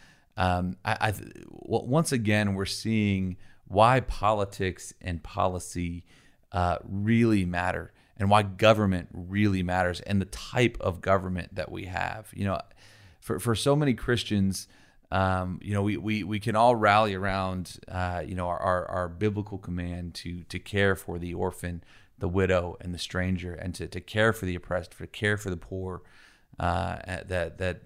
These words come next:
that Christ has called us to care for, and we get that. And, and, you know, in our, in our minds,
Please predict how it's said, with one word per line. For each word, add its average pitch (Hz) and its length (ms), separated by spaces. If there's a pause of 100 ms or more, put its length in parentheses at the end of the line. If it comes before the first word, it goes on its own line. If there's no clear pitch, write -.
that 87 260 (320)
Christ 101 380
has - 140
called 95 260
us 87 120
to - 100
care 101 240
for, 92 160
and 85 100
we 87 200
get 123 280
that. - 220 (400)
And, 101 180
and, 104 340 (120)
you 107 100
know, 98 120
in 101 200
our, 101 140
in 104 100
our 107 140
minds, 104 560